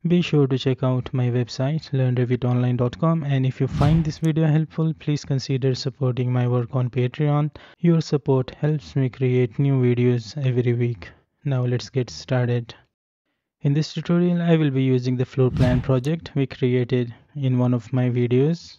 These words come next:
on creating three D floor plan renderings in Revit. Anyway, let's add the rooms. But before that, I think we should,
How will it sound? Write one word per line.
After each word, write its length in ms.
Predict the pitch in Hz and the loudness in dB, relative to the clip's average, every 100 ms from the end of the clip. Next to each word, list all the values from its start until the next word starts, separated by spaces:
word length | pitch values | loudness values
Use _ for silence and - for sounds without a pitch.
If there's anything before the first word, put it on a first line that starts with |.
| _ | _
on 220 | 139 131 | 0 0
creating 640 | 135 127 127 127 120 120 | 0 0 2 2 0 -2
three 240 | 117 131 123 | -2 0 0
D 160 | 120 | 0
floor 280 | 120 127 123 | 0 0 0
plan 360 | 117 123 123 123 | 0 0 0 0
renderings 560 | 123 120 120 123 123 135 | 0 0 0 -2 -2 0
in 200 | 127 120 | 2 4
Revit. 420 | 123 117 160 - - - | 4 4 2 -2 -16 -6
Anyway, 420 | 151 147 139 131 127 | 0 4 4 2 -2
let's 260 | 147 131 - | -4 -4 -2
add 200 | 131 120 | -2 0
the 140 | 127 | 0
rooms. 360 | 127 151 180 - _ - | 0 0 -2 -6 _ -6
But 220 | 139 127 | -6 -4
before 240 | 123 139 | -2 0
that, 180 | 131 131 | 0 -2
I 120 | 135 | -2
think 260 | 123 135 135 | -4 -4 -4
we 80 | 131 | -4
should, 320 | - 131 | -4 -6